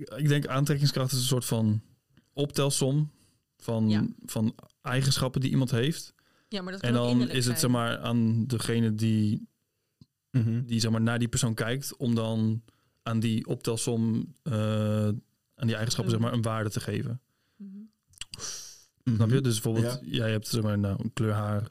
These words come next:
Speaker 1: eh, bepaald postuur, ehm, dik size, weet ik veel. Dat allemaal,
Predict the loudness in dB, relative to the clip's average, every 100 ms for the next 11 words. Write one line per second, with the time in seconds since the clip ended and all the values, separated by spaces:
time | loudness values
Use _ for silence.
0 | -4 0 0 0 -2 -4 -10 -10 -6 -4
1 | -4 -4 -2 0 2 2 -2 -6 _ _
2 | _ _ _ -4 -2 0 0 0 2 0
3 | 0 -2 0 0 0 0 0 -4 -10 _
4 | _ _ _ _ _ -8 -6 0 2 2
5 | 0 -6 -20 _ _ -4 -4 0 0 2
6 | 2 0 -2